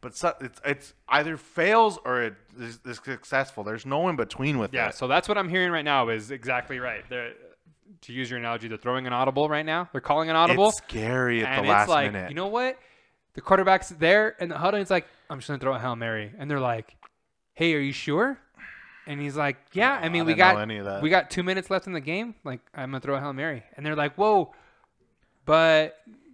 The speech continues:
Speaker 2: but maybe not." And he's like, "I'm gonna do it." And then he gets up, calls hut, and <laughs> then he runs the ball.
Speaker 1: Yeah, and you're like,
Speaker 2: You're like,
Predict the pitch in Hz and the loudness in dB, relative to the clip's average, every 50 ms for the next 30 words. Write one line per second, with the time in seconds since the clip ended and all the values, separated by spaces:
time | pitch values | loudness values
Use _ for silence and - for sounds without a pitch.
0 | _ 202 165 165 175 190 196 185 170 185 208 196 147 110 113 127 131 120 - 127 | _ -8 -6 -4 -4 -4 -4 -4 0 2 2 2 2 -2 -6 -10 -12 -8 -6 -6
1 | 120 113 - - 143 135 131 120 113 107 120 110 107 107 - 247 156 151 165 160 | -6 -6 -8 -10 -12 -10 -8 -10 -8 -8 -8 -8 -8 -10 -12 -12 -10 -6 -6 -6
2 | 151 131 175 190 180 - 220 233 208 202 - - _ 311 247 - - - 196 190 | -2 0 0 0 0 2 2 2 2 2 0 -6 _ -20 -20 -20 -2 2 4 4
3 | 190 170 185 - _ - 226 240 214 - - - 185 180 - - - 285 294 262 | 4 2 -2 -10 _ 4 6 6 6 4 2 -4 -6 -6 -6 -4 -4 -4 -4 -4
4 | - - - 262 208 170 170 196 233 247 240 214 196 233 - 196 175 226 - 269 | -6 -4 -4 -4 -2 4 6 6 6 6 4 4 4 4 4 6 4 6 8 8
5 | 220 208 214 208 165 190 208 185 151 131 135 139 151 165 170 165 160 160 151 - | 10 10 8 8 8 10 10 10 8 6 4 0 0 0 4 6 6 6 6 4
6 | - - 330 349 359 349 339 | -2 -8 -6 6 6 6 6